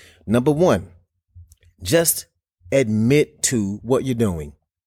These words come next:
Admit to that laziness. Don't call yourself a lazy person, but admit your laziness. You have to admit to yourself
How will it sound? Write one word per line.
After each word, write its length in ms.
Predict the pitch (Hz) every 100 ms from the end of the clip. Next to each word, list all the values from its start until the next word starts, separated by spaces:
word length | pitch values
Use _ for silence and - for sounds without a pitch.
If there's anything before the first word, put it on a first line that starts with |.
| _ - _
Admit 580 | 139 123 113 147 143 -
to 100 | 135
that 180 | 110 110
laziness. 640 | 107 104 98 90 78 -
Don't 260 | - 110 110
call 300 | - 151 226
yourself 500 | 147 110 - 104 101
a 120 | 104
lazy 320 | 98 95 85 85
person, 580 | - 240 - 92 92 - - _ _ _
but 180 | - 196
admit 200 | 185 208
your 120 | 180
laziness. 580 | 180 196 110 85 - - _ _ _ _
You 120 | - 165
have 220 | 165 160
to 120 | 156
admit 300 | 117 123 151
to 80 | -
yourself 540 | 120 104 - 123 151